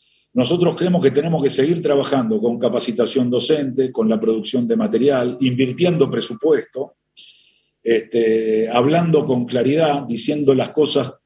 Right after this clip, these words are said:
como son, este, para que esto se realice. Y esto hay que realizarlo,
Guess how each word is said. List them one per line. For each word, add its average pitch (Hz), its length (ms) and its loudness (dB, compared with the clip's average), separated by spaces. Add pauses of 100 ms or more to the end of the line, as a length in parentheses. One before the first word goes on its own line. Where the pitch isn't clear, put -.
como 135 300 2
son, 131 560 -2 (840)
este, 113 420 0
para 127 220 2
que 156 80 2
esto 156 160 0
se 139 140 2
realice. 110 480 -2 (540)
Y 208 100 4
esto 214 200 4
hay 214 60 2
que 165 120 2
realizarlo, 147 880 2